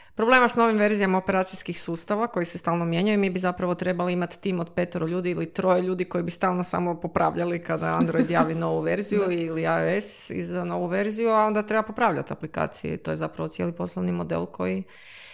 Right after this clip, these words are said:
Speaker 1: nama čini problem jer mi smo sveučilišna organizacija, nismo mi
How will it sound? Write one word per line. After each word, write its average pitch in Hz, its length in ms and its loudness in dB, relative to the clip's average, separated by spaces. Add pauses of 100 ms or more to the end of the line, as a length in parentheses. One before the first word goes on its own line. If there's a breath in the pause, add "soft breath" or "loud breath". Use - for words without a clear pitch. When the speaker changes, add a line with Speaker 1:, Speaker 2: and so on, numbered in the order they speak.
(140 loud breath)
Speaker 1:
nama 190 180 2
čini 208 320 0
problem 196 320 2
jer 214 100 2
mi 214 120 4
smo 208 380 0 (160)
sveučilišna 196 1120 0 (760)
organizacija, 185 720 -2
nismo 170 320 -4
mi 185 640 -2